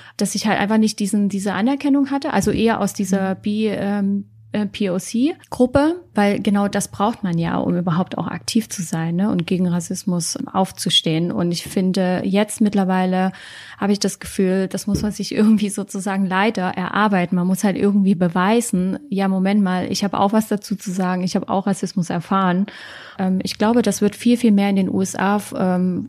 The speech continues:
Speaker 1: fortgeschritten, so auch diese Forschung dazu und die Potenziale, die natürlich solche Menschen, die sozusagen mehrere Ethnien in sich tragen, auch überhaupt mitbringen, auch in dieser Diskussion.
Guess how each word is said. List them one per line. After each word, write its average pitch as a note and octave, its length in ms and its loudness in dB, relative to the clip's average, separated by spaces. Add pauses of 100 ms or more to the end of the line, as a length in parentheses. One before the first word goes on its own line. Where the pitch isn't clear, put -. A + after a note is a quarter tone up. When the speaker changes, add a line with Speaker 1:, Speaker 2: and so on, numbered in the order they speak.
(140)
Speaker 1:
fortgeschritten, G3 640 -2
so - 100 -2
auch E3 140 -2
diese F#3+ 200 -6
Forschung G#3 460 0
dazu F3+ 280 -2
und F3+ 180 0
die F#3 40 -2
Potenziale, F#3 1080 0
die F#3 140 -2
natürlich F#3 380 -2
solche G3 300 2
Menschen, A3+ 640 2
die G3 120 -4
sozusagen F#3+ 680 -2
mehrere G#3+ 520 2
Ethnien G#3 360 2
in A3+ 160 4
sich - 260 -4
tragen, F#3 380 -4
auch G3+ 180 0
überhaupt F#3 460 0
mitbringen, F#3 400 -2
auch G#3+ 180 2
in A3+ 100 6
dieser F#3+ 240 0
Diskussion. F3+ 760 -2